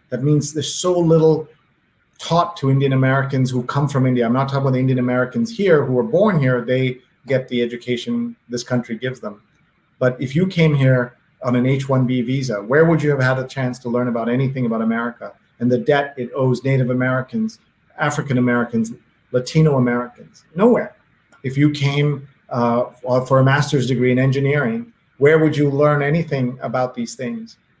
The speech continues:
You don't. In master's degrees in America, you don't learn engineering or any other subject.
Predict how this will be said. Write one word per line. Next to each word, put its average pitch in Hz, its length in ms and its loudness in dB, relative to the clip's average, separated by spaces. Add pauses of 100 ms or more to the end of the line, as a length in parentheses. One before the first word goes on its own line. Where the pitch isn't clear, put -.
You 135 100 -8
don't. 190 280 0
In 120 140 -4
master's 127 380 -2
degrees 120 360 -4
in 123 60 -2
America, 120 500 -2 (100)
you 117 40 -2
don't 123 240 -4
learn 180 180 -6
engineering 120 600 0
or 117 100 2
any 117 200 2
other 117 160 0
subject. 160 420 -6